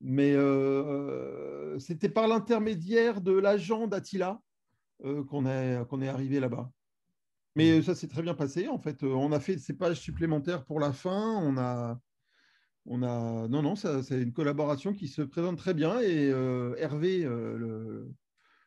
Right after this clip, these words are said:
Speaker 1: le patron, m'a dit que, euh, si on avait d'autres projets, euh, ça l'intéressait. Donc, euh, peut-être qu'on fera une suite, hein, je sais pas, on verra.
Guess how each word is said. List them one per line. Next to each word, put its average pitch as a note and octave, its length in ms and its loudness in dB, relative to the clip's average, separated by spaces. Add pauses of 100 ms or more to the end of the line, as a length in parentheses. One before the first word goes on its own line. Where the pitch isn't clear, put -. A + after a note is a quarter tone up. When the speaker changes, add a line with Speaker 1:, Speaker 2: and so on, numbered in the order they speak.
(140)
Speaker 1:
le B2 60 -12
patron, C#3 300 -10
m'a C#3+ 120 -4
dit C3 180 -4
que, C#3 120 -6
euh, G#2 920 -6
si B2+ 160 -14
on A#2+ 120 -6
avait B2 180 -4
d'autres C#3 160 -4
projets, C#3 420 0
euh, C3 180 -2
ça A#2 140 -6
l'intéressait. A2+ 580 -6
Donc, C3 240 -14
euh, - 240 -14 (880)
peut-être F#3+ 240 2
qu'on F#3+ 80 -2
fera D#3 160 -2
une D#3 80 -2
suite, C#4 280 0
hein, F3 180 -2
je E3+ 60 -12
sais C#3+ 160 -10
pas, D3+ 200 -6
on D#3+ 80 -10
verra. D3 240 -10